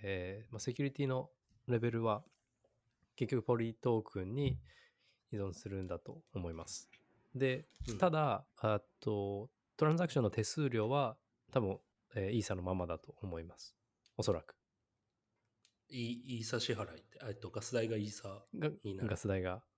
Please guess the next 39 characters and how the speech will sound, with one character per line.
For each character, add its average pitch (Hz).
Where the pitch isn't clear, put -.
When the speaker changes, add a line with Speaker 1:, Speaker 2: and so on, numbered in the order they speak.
Speaker 1:
は 92
い。 87
多 175
分 131
ポ 147
リ 151
ト 143
ー -
ク -
ン 92
は、 90
Speaker 2:
な 120
る -
ほ 101
ど。 95
Speaker 1:
あ 92
の、 101
ガ 101
ス -
代 98
手 -
数 98
料、 101
あ 87
の、 92
ガ 98
ス -
ト 107
ー -
ク 90
ン -
じ 87
ゃ 85
な 87
く -
て、 92
え -
っ -
と、 90